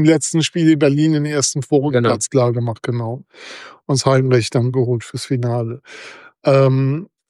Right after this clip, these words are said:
Speaker 1: ja, und der, für mich ist so, weil die Frage schon öfters kam so in letzter Zeit, der große Unterschied, es ist nicht, dass ein Team auch wirtschaftlich der Liga komplett entwachsen ist.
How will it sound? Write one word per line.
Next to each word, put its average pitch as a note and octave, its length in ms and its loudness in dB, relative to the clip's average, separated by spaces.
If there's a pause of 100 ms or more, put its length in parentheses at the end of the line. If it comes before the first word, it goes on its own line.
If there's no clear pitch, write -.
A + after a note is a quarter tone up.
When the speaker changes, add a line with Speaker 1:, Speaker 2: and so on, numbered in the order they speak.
Speaker 1:
ja, D3+ 300 4
und C#3+ 580 -2 (300)
der, C#3 100 4
für D3+ 160 -2
mich D3 220 0
ist F3+ 140 0
so, E3 300 4
weil D3 140 4
die C#3 100 -2
Frage C#3 640 0 (240)
schon D3 460 -2
öfters C3+ 400 -2
kam E3+ 320 0
so F#3 120 0
in E3 80 4
letzter D3+ 340 0
Zeit, C#3 440 0
der C#3 80 2
große D3 360 2
Unterschied, D3 640 2 (1080)
es - 120 -2
ist E3 160 0
nicht, D#3 240 2
dass C#3+ 180 0
ein C#3+ 80 0
Team D3+ 260 0
auch C3 140 0
wirtschaftlich B2+ 540 -2
der A#2+ 140 0
Liga A#2+ 320 -2
komplett A#2 440 -4
entwachsen A2 560 -10
ist. - 300 -16